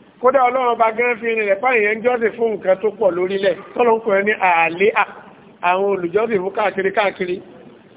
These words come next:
Ṣùgbọ́n èyí tó jẹ́ tòdodo, èyí tó jẹ́ ìjọsìn gẹ́gẹ́, òun náà ni ti èyí tá a fi fọ́lọ́.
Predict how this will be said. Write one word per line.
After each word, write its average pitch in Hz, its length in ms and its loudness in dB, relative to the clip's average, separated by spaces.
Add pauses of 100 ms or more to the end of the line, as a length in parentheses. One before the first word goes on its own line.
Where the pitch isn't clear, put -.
(140)
Ṣùgbọ́n 233 200 2
èyí 285 100 4
tó 285 100 4
jẹ́ 285 240 2
tòdodo, 240 500 2 (140)
èyí 214 200 -14
tó 277 120 -10
jẹ́ 277 220 2
ìjọsìn 220 420 -4
gẹ́gẹ́, 208 360 -2 (1300)
òun 196 220 4
náà 226 160 4
ni 185 140 -2
ti 180 180 -2 (560)
èyí 160 200 -4
tá 196 140 2
a 196 60 4
fi 185 120 -4
fọ́lọ́. 180 360 -2